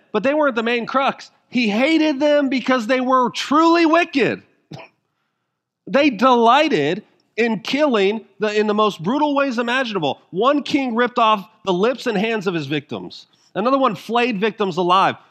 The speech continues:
Sometimes they'd tie a rope around the ankle of the victim and tie the under end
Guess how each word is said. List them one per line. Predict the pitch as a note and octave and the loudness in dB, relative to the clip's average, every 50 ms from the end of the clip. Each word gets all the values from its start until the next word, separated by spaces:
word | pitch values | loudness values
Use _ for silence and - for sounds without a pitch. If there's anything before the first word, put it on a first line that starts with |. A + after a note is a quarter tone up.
| _ _ _ - | _ _ _ -12
Sometimes | - - C4 C4 C#4+ C4+ A#3+ | -6 -4 -2 0 0 0 0
they'd | G3 A#3+ G#3 D#3 | 0 -2 -4 -2
tie | - A3 A3+ A#3 A#3 A3 | 0 0 2 2 2 2
a | F#3+ | 2
rope | F3+ G3 G#3 A3 G#3 E3+ C#3 - - _ - - | 2 2 2 2 2 0 -2 -4 -10 _ -8 -4
around | F3 G3 G3+ G3+ | 0 0 0 0
the | F#3 F#3 - | 0 -2 -2
ankle | F#3 G3+ G#3+ F3+ - G#3 F#3 E3+ D#3 D#3 - | 0 -2 -2 -2 -4 -4 -4 -4 -2 -2 -2
of | F3 E3 | -2 -2
the | D#3+ E3+ | -2 -2
victim | D#3 F3+ E3+ - - D#3+ C#3+ C3 - - - - | -2 -2 -4 -2 -2 -2 -2 -4 -6 -12 -12 -10
and | E3+ | -6
tie | E3 F#3+ F#3+ | -2 0 0
the | F#3+ F#3+ G3 G#3 | 0 0 0 -2
under | A3 A3 G#3+ G3+ | 0 0 0 0
end | G3 G3 F#3+ F#3+ F3 D#3 | 0 0 0 -2 -4 -8